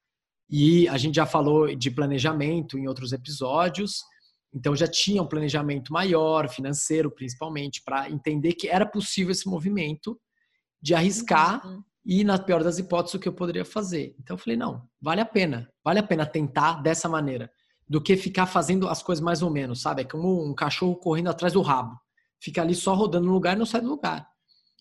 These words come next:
Speaker 1: E não era a minha intenção nesse momento, era... Putz, eu, eu já tinha, vamos dizer assim, um bom tempo em administração pra dizer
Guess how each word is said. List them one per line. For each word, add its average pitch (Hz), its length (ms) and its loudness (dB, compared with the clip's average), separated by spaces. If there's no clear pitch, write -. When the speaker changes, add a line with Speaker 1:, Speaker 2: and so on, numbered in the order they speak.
Speaker 1:
E 143 60 -8
não 151 140 -2
era 165 120 2
a - 20 0
minha 175 140 0
intenção 180 440 0
nesse 170 240 -2
momento, 175 420 -2
era... 135 320 -4
Putz, 131 220 -6
eu, 208 160 4
eu 214 80 6
já 254 120 8
tinha, 160 580 4
vamos 160 180 2
dizer 147 120 4
assim, 151 300 0
um 147 120 0
bom 180 220 4
tempo 165 500 0
em 135 100 -2
administração 139 640 -4
pra 185 220 2
dizer 165 640 2